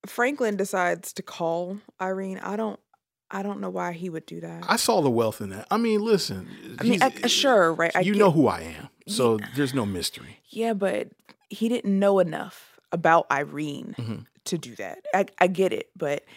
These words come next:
Speaker 2: No,
Speaker 1: it
Speaker 2: he knew enough. He did, obviously he did his homework 'cause he brought up her name and, or her, her family's
Speaker 1: No, I
Speaker 2: name.
Speaker 1: mean about her as an individual,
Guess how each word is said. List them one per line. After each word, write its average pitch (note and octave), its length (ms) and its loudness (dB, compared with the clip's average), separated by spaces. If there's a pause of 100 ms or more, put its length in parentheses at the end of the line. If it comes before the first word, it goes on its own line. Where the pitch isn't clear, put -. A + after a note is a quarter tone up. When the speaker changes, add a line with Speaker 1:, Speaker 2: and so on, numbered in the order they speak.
(120)
Speaker 2:
No, D#3+ 240 10
Speaker 1:
it D#3+ 40 6
Speaker 2:
he B3 100 8
knew C4 200 6
enough. G#3+ 320 2
He F#3+ 80 0
did, G3 220 -2
obviously D#3+ 420 0
he D#3 60 0
did D3 140 -2
his C#3 80 0
homework D#3+ 440 -2
'cause C3 120 -4
he B2+ 100 0
brought B2 220 0
up B2 100 -2
her A#2 160 -2
name B2 500 -4
and, G#2+ 220 -8
or G#2 180 -2
her, G#2+ 240 -6
her G#2+ 180 -4
family's A2 380 -2
Speaker 1:
No, A3+ 120 8
I F#3 80 8
Speaker 2:
name. G#3 100 6
Speaker 1:
mean G#3 140 4
about F#3+ 360 2
her F3+ 260 2
as E3+ 160 -2
an D3+ 80 -8
individual, D#3+ 800 -6